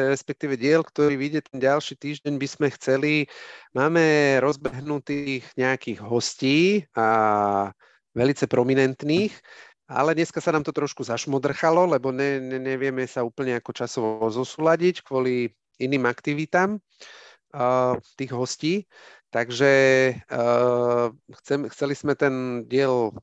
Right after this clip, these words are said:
prednahrať kvôli tomu, že sú, sú prázdniny a lyžovačky a tak ďalej.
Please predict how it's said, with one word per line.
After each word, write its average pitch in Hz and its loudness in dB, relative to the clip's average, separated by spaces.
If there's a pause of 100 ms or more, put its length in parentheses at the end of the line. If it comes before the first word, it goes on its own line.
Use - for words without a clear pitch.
prednahrať 135 -2
kvôli 123 -6
tomu, 123 -4
že 113 -4
sú, 104 -4
sú - -12
prázdniny 131 2
a 104 4
lyžovačky 123 2
a 117 0
tak 110 -4
ďalej. 135 0